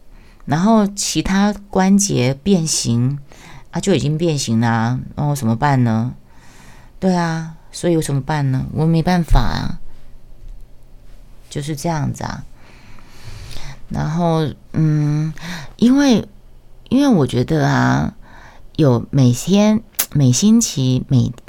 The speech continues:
有个时间，固定的时间去做一件事情，会让我很，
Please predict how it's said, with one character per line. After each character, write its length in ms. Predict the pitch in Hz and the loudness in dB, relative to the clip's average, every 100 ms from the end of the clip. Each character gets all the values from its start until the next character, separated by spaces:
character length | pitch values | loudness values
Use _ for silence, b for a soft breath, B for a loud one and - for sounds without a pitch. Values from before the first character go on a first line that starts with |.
| - - | -20 -2
有 100 | 127 | -2
个 140 | - | 0
时 260 | 123 - 127 | -2 0 0
间， 300 | 123 175 180 | 2 2 2
固 200 | 185 208 | 2 2
定 160 | 190 165 | 4 2
的 120 | 135 | 0
时 160 | - | -2
间 300 | 117 143 147 | -2 0 0
去 160 | 78 85 | 0 -4
做 280 | - 156 - | 0 0 0
一 80 | 123 | 0
件 280 | - 151 | 0 0
事 200 | 139 147 | 0 -2
情， 280 | 127 - - - 156 180 B B B B B B B | -4 -4 -6 -8 -14 -14 B B B B B B B
会 180 | - 262 | 2 6
让 300 | 247 226 165 | 6 6 4
我 100 | 127 | 2
很， 540 | 131 - 127 135 170 | -2 2 4 4 2